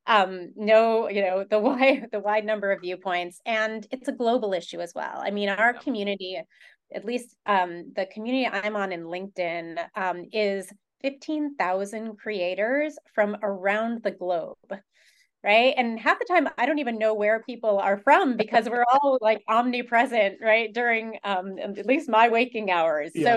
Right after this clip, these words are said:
Speaker 1: So, you know, it's, um, it's really amazing. And I think,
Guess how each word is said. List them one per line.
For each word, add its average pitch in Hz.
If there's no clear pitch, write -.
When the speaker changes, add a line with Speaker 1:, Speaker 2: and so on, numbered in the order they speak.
Speaker 1:
So, 220
you 247
know, 220
it's, 247
um, 220
it's 277
really 302
amazing. 214
And 196
I 208
think, 226